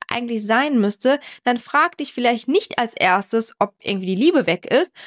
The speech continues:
sondern ob gerade einfach zu wenig Raum da ist, zu wenig Pause, zu wenig Z-, äh, Regulation, zu wenig Puffer, ja, zu wenig getragen werden auch. Denn Familie braucht nicht nur Liebe,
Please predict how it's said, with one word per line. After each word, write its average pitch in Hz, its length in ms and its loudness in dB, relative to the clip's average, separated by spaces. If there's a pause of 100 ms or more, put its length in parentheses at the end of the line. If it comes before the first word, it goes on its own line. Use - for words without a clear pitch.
(120)
sondern 277 520 0
ob - 220 -2
gerade 240 520 0
einfach 254 340 -4
zu 302 460 -2
wenig 247 380 0 (120)
Raum 269 240 2
da 185 140 0
ist, - 240 -8
zu 226 120 -4
wenig 240 300 -4
Pause, 254 480 -2
zu 233 320 -8
wenig 240 340 -2
Z-, - 160 -6
äh, 220 100 4
Regulation, 220 840 0 (320)
zu 269 220 0
wenig 247 320 -2
Puffer, 247 480 2 (400)
ja, 277 200 0
zu 294 200 -2
wenig 277 380 -2
getragen 269 760 -2
werden 165 320 0
auch. - 260 -4 (220)
Denn 226 120 2
Familie 277 500 0
braucht 269 540 0
nicht - 280 -2
nur 226 120 4
Liebe, 190 420 0